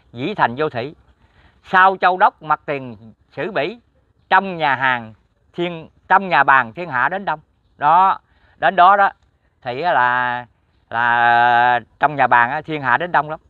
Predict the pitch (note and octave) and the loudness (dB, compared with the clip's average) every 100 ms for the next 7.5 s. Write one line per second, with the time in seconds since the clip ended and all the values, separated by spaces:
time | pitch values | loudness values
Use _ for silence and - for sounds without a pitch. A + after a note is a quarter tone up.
0 | _ F3+ E3 D#3 E3+ - D#3 D3 C3+ A#2+ | _ 0 0 0 -4 -8 -12 -8 -6 0
1 | D3+ D3 A#2+ A#2+ D#3 - _ _ A#2+ D3+ | 2 2 0 -4 -10 -16 _ _ -12 -10
2 | F#3 E3+ A#2+ D#3 - D3 B2+ A#2+ D3+ D#3 | -6 -4 -4 -6 -2 -2 0 -4 -4 -6
3 | D3 C3 A#2+ A2+ C#3+ F3+ D3 D#3+ F3+ F3 | -4 0 0 -2 -4 -4 -2 -6 -4 -6
4 | C#3 D3 A2+ _ _ C#3 C3 A2+ - D#3 | -4 -4 -6 _ _ -14 -4 -4 -4 -8
5 | D#3+ E3 C3 E3+ A#2+ A2+ C#3+ B2 B2 C3+ | -6 0 2 2 -2 -4 -6 -6 -6 -4
6 | B2+ A#2+ A#2 C3 F3+ - _ _ _ _ | -2 -2 -4 -4 -4 -4 _ _ _ _
7 | _ _ D#3 F3+ | _ _ 2 2